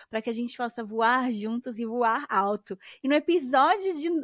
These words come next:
hoje, eu tenho uma convidada super especial que vai alçar esse voo com a gente,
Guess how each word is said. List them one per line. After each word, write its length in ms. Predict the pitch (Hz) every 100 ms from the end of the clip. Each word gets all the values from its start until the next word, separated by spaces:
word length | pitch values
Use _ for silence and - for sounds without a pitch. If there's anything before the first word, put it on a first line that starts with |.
| -
hoje, 560 | 262 262 277 240 285 -
eu 160 | 262
tenho 380 | 269 254 233 247
uma 120 | 240
convidada 600 | 247 254 240 226 220 226 240
super 560 | - - 302 403 415
especial 800 | 403 330 330 311 - 247 240 247
que 160 | 247 262
vai 240 | 233 247
alçar 680 | 262 277 277 - - 294 359
esse 260 | 403 - 339
voo 280 | 294 302
com 100 | 311
a 40 | 269
gente, 460 | 233 247 269 285